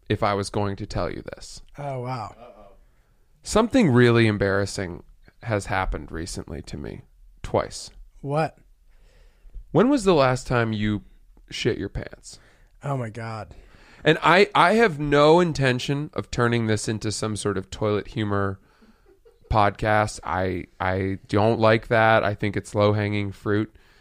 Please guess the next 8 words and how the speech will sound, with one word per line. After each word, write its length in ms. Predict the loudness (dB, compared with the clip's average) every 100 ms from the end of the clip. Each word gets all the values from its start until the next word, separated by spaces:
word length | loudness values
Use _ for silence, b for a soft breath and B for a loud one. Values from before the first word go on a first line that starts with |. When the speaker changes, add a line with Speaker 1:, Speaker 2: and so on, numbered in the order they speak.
| b b b
Speaker 1:
But 360 | 4 4 4 0 _ _ _ _ _ _ _ _ _ _ -16 0
th-, 200 | 2 2 _ _
this 360 | -6 2 2 2
has 160 | -2
happened 440 | 2 2 2 -2 -4
to 100 | -4
me 200 | -4 -4
twice 680 | -6 -2 0 0 -6 -14